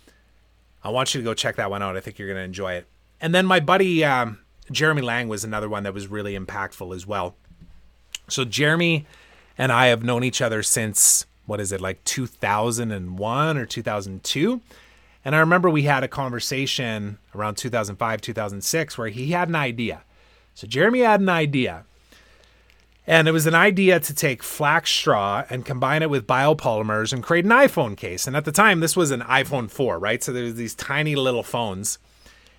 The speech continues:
And there wasn't Android devices, and there was only one iPhone. So it was quite an easy thing to,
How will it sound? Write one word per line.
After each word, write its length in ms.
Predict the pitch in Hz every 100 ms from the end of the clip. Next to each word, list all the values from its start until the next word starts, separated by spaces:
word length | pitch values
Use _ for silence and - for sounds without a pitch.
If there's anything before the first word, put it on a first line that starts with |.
| _
And 240 | - 139 135
there 120 | 143
wasn't 420 | 214 185 139 - -
Android 640 | 120 117 117 120 117 110 110 _
devices, 640 | 117 107 110 - 110 107 107
and 60 |
there 80 | 110
was 120 | 123
only 180 | 185 175
one 260 | 117 120 113
iPhone. 440 | 110 117 104 98
So 100 | 131
it 20 |
was 140 | 131 -
quite 220 | 185 160
an 80 | 120
easy 240 | 117 104
thing 260 | - 101 98
to, 400 | - 101 92